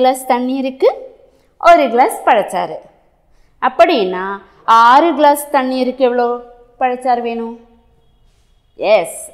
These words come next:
ரெண்டு glass. அப்படின்னா மூணு liter தண்ணீர் யூஸ் பண்ணும்போது எவ்வளோ பழச்சாறை யூஸ் பண்ணியிருப்போம்? ஒரு liter பழச்சாறை நம்ம பயன்படுத்தியிருப்போம்.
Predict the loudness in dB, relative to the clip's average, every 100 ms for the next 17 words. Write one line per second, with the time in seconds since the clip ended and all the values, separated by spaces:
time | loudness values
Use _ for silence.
0 | -8 -4 0 0 2 2 2 -2 -16 -20
1 | _ _ _ _ _ _ _ -4 -4 -6
2 | -4 -4 -4 -6 -8 -14 _ _ -12 -8
3 | -2 0 2 0 2 0 2 0 0 -2
4 | -4 -4 -6 -6 -4 -4 -2 -2 -2 0
5 | -2 0 0 -2 -4 -4 -4 -10 -10 -8
6 | -10 -10 -8 -6 -8 -12 -18 _ _ _
7 | _ _ _ _ _ -8 -4 -2 -2 -2
8 | -4 -2 -2 -2 -4 0 0 0 0 0
9 | 0 -2 -2 -4 -2 -2 0 -2 -4 -6
10 | -6 -10 -10 -8 -6 -4